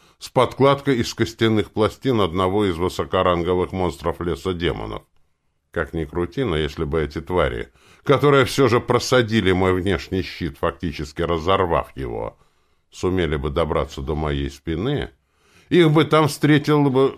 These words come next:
шкура виверная, а также и щитки в виде тех самых костяных пластин, усиленных энергией.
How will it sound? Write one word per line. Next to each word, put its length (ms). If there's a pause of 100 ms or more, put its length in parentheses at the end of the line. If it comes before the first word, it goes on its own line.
шкура 500
виверная, 920 (520)
а 120
также 380
и 40
щитки 480
в 20
виде 300
тех 260
самых 400
костяных 520
пластин, 440
усиленных 600
энергией. 640